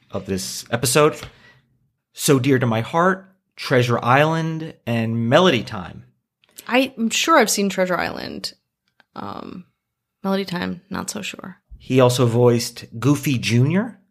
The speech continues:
Speaker 2: Oh.
Speaker 1: in two animated shorts. So pretty iconic.
Speaker 2: Mm-hmm.
Speaker 1: And those two shorts were Fathers Are People and Father's Lion.
Speaker 2: Hmm.
Speaker 1: His last role for Disney is what really put him on the map.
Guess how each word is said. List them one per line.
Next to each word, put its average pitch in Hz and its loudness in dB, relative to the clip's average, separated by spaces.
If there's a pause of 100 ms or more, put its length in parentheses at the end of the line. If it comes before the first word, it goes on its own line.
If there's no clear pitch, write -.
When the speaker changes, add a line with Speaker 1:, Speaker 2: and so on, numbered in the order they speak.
(140)
Speaker 2:
Oh. 466 2
Speaker 1:
in 233 2
two 143 2
animated 131 2
shorts. 170 -2 (160)
So - -6
pretty 262 2
iconic. 139 2 (180)
Speaker 2:
Mm-hmm. 247 -2 (920)
Speaker 1:
And 110 -4
those 107 -2
two 117 -6
shorts - -4
were 104 -2
Fathers 127 2
Are 104 0
People 185 0
and 135 -2
Father's 131 0
Lion. 143 -2 (280)
Speaker 2:
Hmm. 254 -8 (120)
Speaker 1:
His 127 -2
last 156 2
role 113 4
for 113 -2
Disney 95 -2 (180)
is 95 -6
what - -4
really 104 2
put 98 -4
him 101 -4
on 95 -4
the 95 -2
map. 104 -4